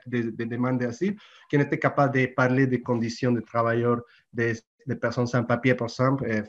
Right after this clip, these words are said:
face à le travail pour l'agence. Et aussi, on a l'Association des travailleurs et travailleuses migrants du Québec, qui a commencé à opérer en deux mille treize, avec les volets des travailleurs étrangers temporaires, et différentes organisations et collectifs qui sont reliés à, à, au travail et la militance.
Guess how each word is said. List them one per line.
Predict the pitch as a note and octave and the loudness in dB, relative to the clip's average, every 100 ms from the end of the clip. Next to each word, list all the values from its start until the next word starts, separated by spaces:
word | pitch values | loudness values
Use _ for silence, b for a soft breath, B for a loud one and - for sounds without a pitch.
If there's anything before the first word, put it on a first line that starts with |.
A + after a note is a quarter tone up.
| - | -2
face | A2+ A2 | -2 0
à | G#2 G#2 | -2 -2
le | G#2 | -2
travail | A2+ A2 G#2+ | -4 -2 -2
pour | G2+ | -2
l'agence. | G2+ G2+ - b b b b | -4 -6 -12 b b b b
Et | C3+ C#3 | 4 6
aussi, | C3+ C3+ F#3 F3+ D#3+ C#3+ C3+ | 6 6 6 8 10 8 6
on | D3 C#3+ | 8 10
a | |
l'Association | C#3 C3 - B2 C3+ B2+ C#3 | 10 8 4 2 0 4 4
des | B2+ | 4
travailleurs | B2 A#2+ A#2+ A#2+ | 4 4 6 6
et | A#2+ | 4
travailleuses | A#2+ A2+ A#2 A#2 | 2 2 2 2
migrants | A2+ G#2+ A#2 A2+ | 2 2 2 0
du | G#2 G#2+ | -2 -4
Québec, | A#2 B2+ F#3 F3+ | -2 2 0 0
qui | |
a | A#2+ | -4
commencé | A2+ A2+ A2+ | -2 -2 -4
à | |
opérer | A2+ A2+ | -2 -2
en | |
deux | A2 A2 | 0 0
mille | A2+ G2+ | -2 -2
treize, | - F3 F3+ F3+ - - | 4 6 6 4 -2 -4
avec | A#2+ A#2+ A#2+ | 0 0 0
les | A#2 | -2
volets | A2+ A#2 A#2 | 0 2 2
des | A2+ | 0
travailleurs | A#2 A2+ A2+ A#2 | -2 0 0 0
étrangers | A2+ A2+ A2+ A2+ A2 | -2 -2 -2 -2 -4
temporaires, | A2 G#2+ G#2+ C3+ F3+ G3 _ _ _ _ | -8 -8 -6 -2 -4 -6 _ _ _ _
et | A#2+ B2+ | 2 2
différentes | A#2+ B2 D3+ E3 D#3 | 2 4 6 8 6
organisations | C3+ B2+ A#2+ B2+ D3 | 6 6 6 4 4
et | C#3+ | 4
collectifs | C3 A#2+ A#2+ D#3+ | 4 2 0 -4
qui | B2 | -2
sont | D3 | -2
reliés | C3+ B2 A#2+ D#3 | 0 2 4 4
à, | C#3 | 2
à, | C3 A#2+ A#2 A#2+ | 0 -4 -4 -4
au | A2+ A2 | -6 -6
travail | - A2+ B2+ F#3+ F3+ | -4 -2 -2 -2 0
et | |
la | A#2+ | 0
militance. | A2+ A#2 A2+ C#3+ F#3 G#3+ | -2 -2 -4 -2 -4 -4